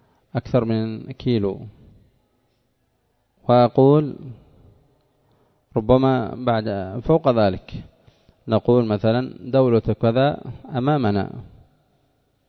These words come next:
وهكذا، فليس له حدود محصورة، لفظة أمام وخلف ويمين وشمال وفوق وتحت،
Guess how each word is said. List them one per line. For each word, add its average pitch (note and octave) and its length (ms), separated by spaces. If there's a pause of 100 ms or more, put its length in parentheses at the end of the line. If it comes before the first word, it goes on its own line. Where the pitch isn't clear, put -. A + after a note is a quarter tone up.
(120)
وهكذا، G2 380
فليس F3 360
له B2 400 (260)
حدود A#2 260
محصورة، G2 520 (800)
لفظة G2+ 440
أمام F#2+ 360
وخلف F#2 420
ويمين F#2 340
وشمال G2 420
وفوق F#2 300
وتحت، G2 320